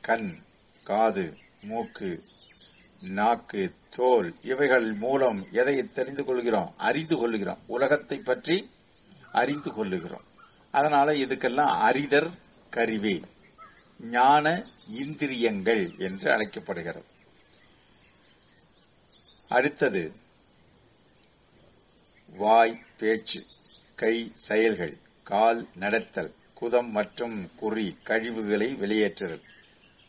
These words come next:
ஆகிய இவைகள் அனைத்தும் செயல்படுவதால் இதற்கு என்ன கருவி? செயல் கருவிகள். கர்மேந்திரியங்கள் இந்த முக்கிய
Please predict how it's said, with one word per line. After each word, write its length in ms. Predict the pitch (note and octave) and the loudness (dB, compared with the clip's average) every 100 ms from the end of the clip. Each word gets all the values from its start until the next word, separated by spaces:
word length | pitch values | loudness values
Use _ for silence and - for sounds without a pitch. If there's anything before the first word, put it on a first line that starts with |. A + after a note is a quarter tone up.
| _ _ _ | _ _ _
ஆகிய 480 | A2 C3 B2 A#2 G#2+ G2+ G2 G2+ | 4 4 4 0 2 4 2 0
இவைகள் 440 | G#2+ B2 C3 A#2 | -2 0 4 4
அனைத்தும் 560 | G#2 A2 A#2 - A2+ G#2 G#2 | 4 2 -4 -6 -6 -6 -4
செயல்படுவதால் 960 | - A#2 C#3+ C#3+ A#2 G#2+ G2+ A#2 D3 D#3+ | 0 2 2 2 2 2 4 4 2 0
இதற்கு 280 | A#2+ A#2+ A#2+ | -2 0 0
என்ன 160 | A#2 C#3 | 0 0
கருவி? 400 | C3 C3 B2 - - - - - - - - | 0 0 0 -4 -4 -16 -20 -20 -20 -20 -14
செயல் 440 | - C3 C#3 C#3+ C#3 | 0 2 4 0 -2
கருவிகள். 540 | A#2 G2 F2 E2 - - - - - - - - - _ - _ _ _ _ _ _ - _ _ _ _ - | -4 -4 -6 -14 -18 -20 -20 -20 -20 -20 -20 -20 -20 _ -20 _ _ _ _ _ _ -20 _ _ _ _ 2
கர்மேந்திரியங்கள் 1120 | B2+ C3 B2+ A#2+ G#2 F#2+ G2 F#2+ F#2 A2+ F#2+ D2 - - | 2 2 0 0 -2 -4 -2 -2 2 2 2 -6 -14 -12
இந்த 300 | C3+ C3+ C3 A#2+ | -10 -2 2 2
முக்கிய 580 | A2+ A#2+ - - D3+ A#2+ | 0 -8 -8 -8 -4 0